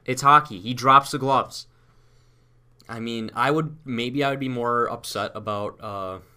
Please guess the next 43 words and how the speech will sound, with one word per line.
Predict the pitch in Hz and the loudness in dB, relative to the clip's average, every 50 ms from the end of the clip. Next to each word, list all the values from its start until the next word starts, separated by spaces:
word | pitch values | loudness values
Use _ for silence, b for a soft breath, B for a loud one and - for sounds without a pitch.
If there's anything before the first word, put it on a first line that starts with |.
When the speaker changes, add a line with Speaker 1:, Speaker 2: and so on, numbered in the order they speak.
| _ _ - | _ _ -12
Speaker 2:
no | 92 92 95 | -10 -8 -8
one | 98 101 101 98 | -6 -8 -10 -10
sticking | - - - 107 - - 98 92 | -12 -12 -12 -12 -12 -12 -10 -10
up | 95 - - | -10 -10 -12
for | - | -16
Sobotka | 101 - - 92 90 92 92 87 - 104 98 | -14 -14 -12 -10 -10 -10 -10 -10 -10 -14 -14
if | 90 - | -10 -8
I | 85 82 | -8 -8
actually | 85 87 - - 87 | -8 -10 -12 -12 -12
liked | 80 78 80 90 - - | -10 -10 -12 -12 -14 -16
Sobotka, | - - 113 113 131 123 - - - 156 151 147 147 | -18 -14 -10 -8 -8 -8 -8 -6 -4 -4 -4 -4 -6
but | - - 107 104 104 - b b b b b b b b b b b - - - - - - - | -4 -2 -2 -2 -4 -6 b b b b b b b b b b b -2 -2 -2 -4 -6 -8 -8
Speaker 1:
Good | 190 185 - - - - | -8 -8 -8 -10 -12 -14
Lord, | 98 85 90 90 87 - | -14 -14 -14 -14 -14 -10
I | - 139 185 | -8 -8 -8
feel | 175 180 180 151 | -6 -6 -8 -8
bad | 104 - 87 85 - | -6 -10 -12 -12 -16
for | - - | -20 -20
the | - 92 | -20 -20
guy. | - - - - - | -20 -20 -20 -6 -2
Speaker 2:
I | 220 262 | 0 2
Speaker 1:
I | 240 | 6
Speaker 2:
don't. | - 214 254 233 147 - - - - - - - - - | 6 6 8 6 4 2 -4 -10 -10 -8 -6 -6 0 2
I | 143 175 | 2 2
mean, | 196 190 143 | 2 2 2
yeah, | 151 151 135 117 120 | 2 4 4 2 0
sure, | 120 - - 139 113 101 | -2 -4 -2 -2 -2 -2
he's | 95 - - | -2 -4 -4
hurt, | - 107 90 82 73 71 | -2 -4 -4 -4 -6 -10
whatever, | 73 101 92 90 87 80 80 78 | -10 -8 -8 -6 -6 -6 -8 -10
but, | 78 - 117 - - | -10 -12 -12 -12 -12
like, | 117 107 98 76 | -12 -14 -14 -16
my | 82 127 135 127 | -14 -10 -10 -8
God, | 113 110 95 85 80 80 90 | -6 -4 -4 -4 -6 -8 -10
he | 87 117 | -10 -8
doesn't | 113 113 107 110 101 | -8 -8 -8 -8 -10
belong | 101 95 92 82 80 87 | -10 -10 -10 -10 -12 -12
here. | 87 80 80 - _ b b b b b b b b b b b b b b b b b b - - - - - | -16 -18 -18 -20 _ b b b b b b b b b b b b b b b b b b -20 -20 -20 0 4
Speaker 1:
I | 165 170 175 185 | 6 6 6 6
have | 190 190 185 170 | 4 2 2 0
some | - 170 165 | -2 -6 -8
comments | 156 139 143 139 135 131 127 127 - | -2 0 0 0 0 -2 -6 -8 -6
on | - 120 117 117 113 110 113 - | -4 -4 -4 -4 -6 -8 -12 -16